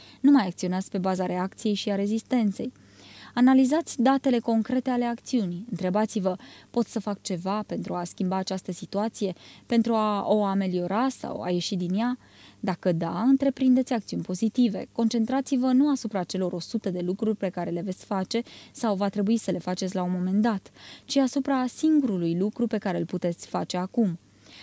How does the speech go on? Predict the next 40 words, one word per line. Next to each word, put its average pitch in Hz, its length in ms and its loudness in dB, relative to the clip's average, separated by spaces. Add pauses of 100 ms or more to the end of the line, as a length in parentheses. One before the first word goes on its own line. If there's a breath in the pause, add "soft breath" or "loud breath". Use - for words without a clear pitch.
(140)
Aceasta 302 380 -2
nu 320 100 4
înseamnă 254 480 4
că 226 160 0
nu 220 140 4
trebuie 208 400 0
să 202 120 -2
vă 170 80 -4
faceți 196 440 -4
niciun 180 220 -4
fel 175 200 -2
de 190 80 0
planuri. 196 540 -2 (640)
Poate 220 260 0
că 196 280 0
stabilirea 196 600 2
unui 180 240 -2
plan 208 220 0
de 208 80 0
acțiune 233 500 0
este 240 400 0
lucrul 202 380 2
pe 202 120 -2
care 185 280 -2
îl 180 80 0
puteți - 340 -2
face 180 280 -4
acum, 208 400 2 (440 loud breath)
dar 240 140 0
asigurați-vă 269 800 0
că 262 160 0
nu 269 180 8
începeți 202 500 2
să 196 80 -2
derulați 185 520 -2
în 170 60 -4
sinea 202 300 -2
dumneavoastră 185 640 -4
filme 202 360 0
mentale, 220 560 0